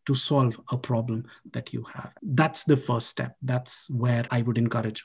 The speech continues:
all our listeners and everybody else who I've worked with is,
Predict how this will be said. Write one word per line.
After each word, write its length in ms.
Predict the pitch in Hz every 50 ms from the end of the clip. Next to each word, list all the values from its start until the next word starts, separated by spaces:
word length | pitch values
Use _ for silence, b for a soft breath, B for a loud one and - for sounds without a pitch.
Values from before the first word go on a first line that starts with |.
| -
all 180 | - 117 113 113
our 140 | 110 104 110
listeners 440 | 113 120 - - 117 113 120 -
and 100 | - 120
everybody 360 | 117 120 117 131 123 131 127 127
else 280 | 123 127 127 - - _ _ -
who 140 | 139 135
I've 120 | 127 120 110
worked 280 | 120 131 139 135 -
with 160 | 139 113 110 - -
is, 300 | - 113 110 110 - -